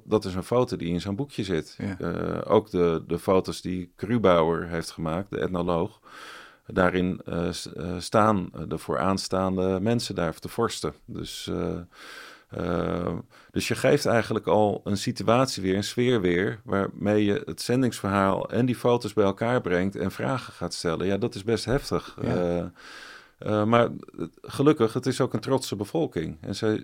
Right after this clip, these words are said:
Speaker 1: zien het ook, eh, van, ja, dat, dat is gedaan, maar het is ook niet voor niks gedaan. Ze hebben ook hun verhaal daarin. Dus het, het, het mooie is dat je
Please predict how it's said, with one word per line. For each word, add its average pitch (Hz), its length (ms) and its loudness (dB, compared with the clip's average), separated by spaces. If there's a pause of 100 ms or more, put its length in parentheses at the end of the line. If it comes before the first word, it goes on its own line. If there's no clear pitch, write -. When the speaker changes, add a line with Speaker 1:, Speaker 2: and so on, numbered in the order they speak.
Speaker 1:
zien 113 240 0
het 110 140 2
ook, - 400 0
eh, 95 440 0
van, 95 260 -2
ja, 95 340 4
dat, - 260 -4
dat 123 180 -2
is 87 120 -2
gedaan, 104 360 2
maar 92 120 0
het - 60 -6
is 101 140 -4
ook 92 100 -4
niet 101 160 0
voor 110 120 -2
niks 131 200 -2
gedaan. 92 300 0
Ze 104 100 -4
hebben 101 180 2
ook 113 160 0
hun 101 200 0
verhaal 87 360 -2
daarin. 82 340 -4
Dus 85 200 -8
het, 95 220 -8
het, 101 220 -6
het 101 180 -2
mooie 123 280 4
is 104 120 0
dat - 180 -6
je 101 300 -2